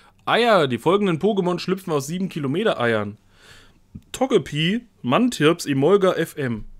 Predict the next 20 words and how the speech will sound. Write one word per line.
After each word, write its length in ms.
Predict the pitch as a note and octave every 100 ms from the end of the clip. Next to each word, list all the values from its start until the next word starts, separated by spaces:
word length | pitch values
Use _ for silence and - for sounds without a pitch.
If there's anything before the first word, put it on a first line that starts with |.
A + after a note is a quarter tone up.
| -
F 200 | B2+ -
M 300 | D3+ G#3 B3
auch 300 | D#3 F#3+ - _ -
selten, 540 | C3 D3 G3+ A#3+ B3 _ _ _ _ _ _
braucht 260 | - D#3+ -
man 120 | C#3+
auch 140 | D3+ E3+
ganz 240 | E3+ F#3
viele 160 | E3 C3
Bonbons 420 | D3+ F3+ D#3 D3
dazu. 480 | C3 - D3+ D#3+ D#3+ _ -
Wenn 100 | C3+
ihr 60 |
da 120 | C#3+ C#3+
noch 140 | C#3
keinen 240 | C3 A#2 A2
habt, 220 | C#3+ D3+
nutzt 260 | C#3+ F3 -
das 160 | E3+ -
vielleicht. 420 | C#3+ B2+ C#3